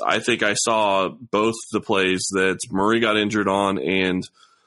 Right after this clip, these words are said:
uh, Watts got injured on. I think Murray just basically just barely tweaked his ankle. I think he's back next week. I could be wrong. Uh, but I do think Watts, uh, I saw him injured on the fourth down play, which I think he came over the top and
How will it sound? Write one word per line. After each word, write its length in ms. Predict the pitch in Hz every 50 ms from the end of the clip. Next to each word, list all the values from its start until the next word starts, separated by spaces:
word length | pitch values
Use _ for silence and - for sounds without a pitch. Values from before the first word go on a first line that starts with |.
| _ _ _ _ _ -
uh, 200 | - - 98 95
Watts 340 | 90 90 95 104 107 - -
got 140 | - 92 87
injured 280 | 85 87 92 80 98 90
on. 140 | 87 90 87
I 120 | 90 95 98 -
think 220 | 113 113 101 78
Murray 320 | 87 101 101 104 104 101 92
just 220 | 95 95 - -
basically 400 | - 90 101 - - 87 92 92
just 240 | 90 90 92 - -
barely 300 | 104 98 95 95 87 87
tweaked 280 | - - 104 98 95 -
his 120 | - 104 98
ankle. 280 | 92 92 90 - 78 76
I 80 | 90 -
think 140 | - 95 - -
he's 180 | 101 98 98 -
back 260 | 92 92 85 69 67
next 240 | 78 80 - - -
week. 180 | 92 87 95 92
I 60 | 90
could 180 | - - 101 92
be 100 | 92 92
wrong. 420 | 95 101 104 104 98 92 92 90 - _ _ _ - _ _ _ - - _ _ _ _ _ _ _
Uh, 220 | - - 92 90 87
but 100 | 87 95
I 100 | 95 95
do 140 | 98 104 104
think 200 | - 107 98 -
Watts, 300 | 87 95 95 98 101 - - - - - - - _ _ -
uh, 60 | 82
I 380 | 90 87 87 85 82 71 76 92
saw 260 | - - 113 98 95
him 140 | 92 95 90
injured 400 | 73 90 107 101 101 101 98 87
on 280 | 71 95 98 98 98 98
the 100 | 98 -
fourth 220 | - 143 160 147 -
down 240 | - 110 120 143 147
play, 280 | - 107 95 92 95
which 280 | 92 92 95 92 - -
I 160 | 82 76 104
think 200 | - - 107 -
he 100 | - 107
came 220 | - - 110 101 101
over 160 | 98 92 92
the 80 | 90 87
top 320 | - 110 98 98 95 -
and 320 | 92 92 90 90 76 67